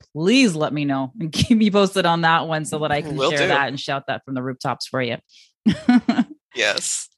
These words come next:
Speaker 2: Thank you.
Speaker 1: So, so Tiffany, if someone is, like, stuck right now and they're, they're thinking of a certain situation they're in, they're like, "Geez, like, I really wish I could say no to this thing. I really wish I could just move past, you know, always saying yes to people and just feeling bad or feeling resentful about it." Like,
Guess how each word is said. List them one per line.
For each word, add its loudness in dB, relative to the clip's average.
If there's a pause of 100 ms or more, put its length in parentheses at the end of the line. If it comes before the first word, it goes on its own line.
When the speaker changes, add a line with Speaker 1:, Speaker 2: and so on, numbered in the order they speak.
Speaker 2:
Thank -6
you. 0 (320)
Speaker 1:
So, 2
so 2
Tiffany, 4 (100)
if 4
someone 2
is, 0
like, 2
stuck -2
right 0
now 2
and 0
they're, 0
they're -2
thinking -4
of -2
a 2
certain -2
situation -2
they're -2
in, 0
they're 0
like, -4 (100)
"Geez, -4
like, -6
I -6
really 2
wish 4
I 2
could 0
say 4
no 8
to 4
this -2
thing. 0
I -2
really 2
wish 0
I 2
could -4
just -4
move 2
past, 0
you 4
know, 2
always 0
saying 0
yes 0
to -2
people -4
and 0
just -4
feeling 4
bad 4
or -2
feeling -2
resentful -2
about -2
it." -8
Like, -4